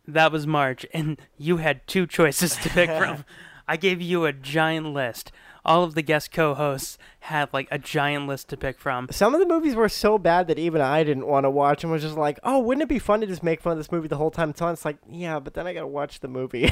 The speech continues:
Speaker 2: <laughs>
Speaker 1: Baby's Day Out was one of the ones that did not get picked.
Speaker 2: Ooh, ooh, I almost, yeah, I, I like that one, though. You know, you know what, you know what was on the list that I didn't like was Battlefield Earth. It's like, "Oh, I have to watch that."
Speaker 1: <laughs>
Speaker 2: Forrest Whitaker is in that movie, though.
Speaker 1: Well,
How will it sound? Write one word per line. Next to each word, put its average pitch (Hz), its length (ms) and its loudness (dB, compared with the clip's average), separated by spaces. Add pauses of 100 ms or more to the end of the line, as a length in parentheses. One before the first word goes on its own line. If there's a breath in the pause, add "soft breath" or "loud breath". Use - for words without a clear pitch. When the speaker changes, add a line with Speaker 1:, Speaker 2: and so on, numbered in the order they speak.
Speaker 2:
<laughs> 208 520 4
Speaker 1:
Baby's 175 360 0
Day 151 180 2
Out 143 160 2
was 143 140 -4
one 151 160 -4
of 143 80 -8
the 143 80 -10
ones 143 180 -4
that 131 240 -8
did 143 140 -4
not 123 240 -6
get 123 140 -14
picked. - 280 -18
Speaker 2:
Ooh, 240 40 -2 (340)
ooh, - 60 0
I 302 180 6
almost, 320 400 2
yeah, 240 180 4
I, 247 320 4
I 214 120 4
like 214 280 0
that 127 160 0
one, 117 200 0
though. 110 120 4
You 123 160 2
know, 165 200 6
you 156 120 4
know 165 80 8
what, 156 260 2
you 143 60 4
know 151 80 8
what 135 80 2
was 135 140 0
on 135 80 2
the 127 60 0
list 123 180 -2
that 110 80 -2
I 107 80 -2
didn't 120 260 -4
like 98 160 -6
was 98 120 -10
Battlefield 101 640 -4
Earth. 101 320 -6
It's 110 160 -14
like, 101 100 -8 (140)
"Oh, 117 80 -6 (340)
I 120 140 -4
have 147 220 -8
to 107 60 -10
watch 110 380 -10
that." 95 440 -6 (140)
Speaker 1:
<laughs> - 760 -10
Speaker 2:
Forrest 226 340 6
Whitaker 277 340 0
is 180 180 -4
in 185 80 -6
that 180 140 -4
movie, 190 240 -4
though. 196 100 0
Speaker 1:
Well, 220 180 -2